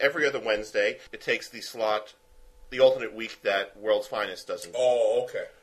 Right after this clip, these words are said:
Speaker 1: And focuses on anime and manga. Then, coming in May, it's For Your Ears Only, a monthly show all about double oh seven himself, James Bond. Listen to For Your Ears Only the second Thursday of every month starting May eighth. In fact, I listened to that last night.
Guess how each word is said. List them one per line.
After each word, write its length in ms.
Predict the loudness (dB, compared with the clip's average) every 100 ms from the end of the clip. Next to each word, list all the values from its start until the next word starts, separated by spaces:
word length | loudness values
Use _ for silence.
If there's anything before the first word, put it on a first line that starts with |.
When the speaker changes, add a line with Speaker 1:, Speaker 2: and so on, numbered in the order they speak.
| -10
Speaker 1:
And 140 | -6 2
focuses 360 | 4 4 2 -2
on 140 | -2 0
anime 280 | 2 4 2
and 180 | 0 0
manga. 420 | 0 -2 0 -2 -4 _ _
Then, 300 | 8 8 8
coming 340 | 0 -2 -2 -2
in 140 | 0
May, 400 | 2 4 2 -2 -4
it's 240 | -4 -4
For 340 | -12 -8 -2 -2
Your 380 | 0 6 6 6
Ears 300 | 0 0 0
Only, 460 | 2 2 2 -8 -14 -20 -6
a 80 | -6
monthly 460 | 2 4 4 0 -6
show 320 | 0 2 2 4
all 200 | 4 6
about 240 | 4 4
double 220 | 0 0
oh 60 | -4
seven 280 | -2 -4 -4
himself, 400 | -4 0 0 0
James 280 | -6 -6
Bond. 380 | 0 2 2 -2 -10 -20 -12 -8
Listen 160 | -6
to 60 | -6
For 240 | -4 -2 2
Your 160 | 0
Ears 340 | 0 -4 -4 -2
Only 340 | -4 -4 -6
the 120 | -8
second 460 | -4 -2 -2 -4 -2
Thursday 320 | 0 0 0
of 120 | 0
every 280 | 0 -2 -2
month 240 | -4 -6 -6
starting 400 | 2 2 2 -2
May 240 | -2 -2 -2
eighth. 360 | -2 -4 -20 _ -20 -8
In 80 | 0
fact, 160 | 4 4
I 100 | 4
listened 260 | 2 -2
to 60 | 0
that 280 | 2 0 -6 _ 0
last 300 | 2 2 2
night. 240 | 2